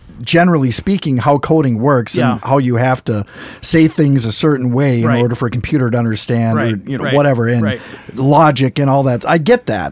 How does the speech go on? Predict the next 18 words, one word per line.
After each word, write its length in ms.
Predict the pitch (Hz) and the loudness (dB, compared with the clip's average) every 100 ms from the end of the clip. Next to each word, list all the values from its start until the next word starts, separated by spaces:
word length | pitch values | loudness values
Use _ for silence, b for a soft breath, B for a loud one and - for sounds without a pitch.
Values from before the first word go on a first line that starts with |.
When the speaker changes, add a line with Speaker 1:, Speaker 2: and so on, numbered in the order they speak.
| - | -6
Speaker 2:
Yeah. 200 | 120 - B B - | -8 -10 B B -2
Speaker 1:
But 120 | 208 | 2
they're 180 | 170 208 | 4 4
very 260 | 175 208 185 | 6 4 2
specific 500 | - 190 220 165 - | 0 0 0 -2 -2
things 500 | 269 240 160 151 135 | 2 2 4 2 2
that 160 | 170 | 2
I, 120 | 160 139 - - 185 120 _ _ _ _ _ _ - | 2 0 -6 -16 -18 -18 _ _ _ _ _ _ -2
if 160 | 196 175 | 0 2
I, 260 | 185 175 | 2 2
if 120 | 170 175 | 2 2
only 300 | 190 185 170 | 2 4 2
I 100 | 147 | 2
had 220 | 160 147 | 2 0
someone 240 | 160 147 | 0 0
to 120 | 120 | 0
ask. 460 | 170 151 78 - - | 0 0 -2 -8 -8
Speaker 2:
Right. 220 | 135 117 | -8 -8